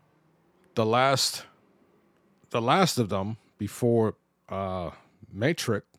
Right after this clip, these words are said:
Peter Moore. Peter Moore had industry experience, a lot of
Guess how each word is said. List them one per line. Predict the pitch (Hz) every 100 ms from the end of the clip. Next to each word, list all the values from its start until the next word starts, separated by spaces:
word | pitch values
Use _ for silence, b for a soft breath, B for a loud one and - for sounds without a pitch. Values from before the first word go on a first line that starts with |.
| _ b b b b b b b _ _ _ _ _ _ _ - _
Peter | - 156
Moore. | 208 220 - -
Peter | 113
Moore | 143 147
had | 120 127 123
industry | 131 143 135 - 127
experience, | 110 - 147 80 - - -
a | 104
lot | 107 131
of | 139 -